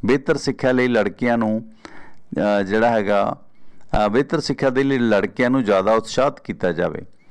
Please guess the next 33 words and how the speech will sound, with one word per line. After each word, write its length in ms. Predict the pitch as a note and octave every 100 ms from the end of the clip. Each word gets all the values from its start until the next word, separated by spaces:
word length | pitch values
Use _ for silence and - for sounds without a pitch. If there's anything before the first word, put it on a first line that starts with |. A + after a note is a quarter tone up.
| - - - -
ਮਹਿਲਾ 280 | G2+ C3+ D#3+
ਸਾਥੀ 380 | C#3+ C3 - C#3+
ਉਹਨਾਂ 180 | C#3
ਦੇ 100 | C#3
ਵਿਚਾਰਾਂ 480 | B2+ G#2+ A2+ G#2+ A2+
ਦੇ 120 | A#2+
ਵਿੱਚ 200 | A#2 G#2+
ਉਹਨਾਂ 200 | A#2+ A#2
ਦੇ 180 | A#2 G#2+
ਗੈਪ 300 | F#2+ F#2+ F#2
ਨੂੰ 120 | A#2
ਕੰਮ 320 | B2+ A2+ F#2+ F2+
ਕਰਨ। 300 | E2+ E2 E2+ - - - -
ਲੜਕੇ 380 | G#2 A2+ G#2+ C#3+
ਨੂੰ 160 | C#3
ਨੌਕਰੀ 380 | C3 A2+ A2+ C3+
ਦੇ 100 | C3
ਵਿੱਚ 160 | C3 B2+
ਮਦਦ 340 | A2+ G2 G#2+
ਦੀ 120 | G#2+
ਜ਼ਰੂਰਤ 500 | A#2 G#2 G2+ G2 G2
ਹੋਵੇ। 260 | F#2+ D#2 D#2 - - - - - G2
ਨਰਸਿੰਗ 480 | G#2 A2 - D3+
ਵੈਸੇ 340 | D3 C3 - C3+
ਖੇਤਰਾਂ 480 | A#2 A2 - A#2+ B2+
ਦੇ 100 | A#2+
ਵਿੱਚ 220 | G#2+ -
ਵੋਕੇਸ਼ਨਲ 720 | A2+ G2 G2+ A#2 - C#3+ C3+
ਸਿੱਖਿਆ 360 | B2 A2+ - A2+
ਦਿੱਤੀ 320 | G2+ F#2+ A#2
ਜਾ 200 | G2+ F#2+
ਸਕਦੀ 440 | F#2 G#2+ G2 A2+
ਹੈ, 140 | A#2